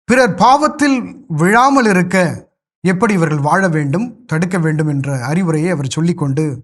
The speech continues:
போகிற அந்த பகுதியின் தொடர்ச்சியாக இன்றைய வாசகம் நமக்கு கொடுக்கப்பட்டிருக்கிறது. அவர் ஒரு எடுத்துக்காட்டு சொல்லுகிறார்,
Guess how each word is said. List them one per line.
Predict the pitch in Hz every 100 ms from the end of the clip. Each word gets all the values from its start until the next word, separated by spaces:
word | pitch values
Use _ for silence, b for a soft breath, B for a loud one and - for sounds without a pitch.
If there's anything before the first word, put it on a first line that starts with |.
| _
போகிற | 160 139 151 196 220 - b b b
அந்த | - 196 196
பகுதியின் | 185 190 220 240 208
தொடர்ச்சியாக | 175 208 262 - 202 165 - 233 156 117 _ _ _ _ _ _ _ _ _ _
இன்றைய | 208 220 196 147
வாசகம் | 156 - 170
நமக்கு | 139 120
கொடுக்கப்பட்டிருக்கிறது. | 156 147 139 120 117 117 110 98 - _ _ _ _ _ _ _ _ _ _ _ _
அவர் | - 302
ஒரு | 277 233
எடுத்துக்காட்டு | 277 359 277 214 185
சொல்லுகிறார், | 180 160 143 120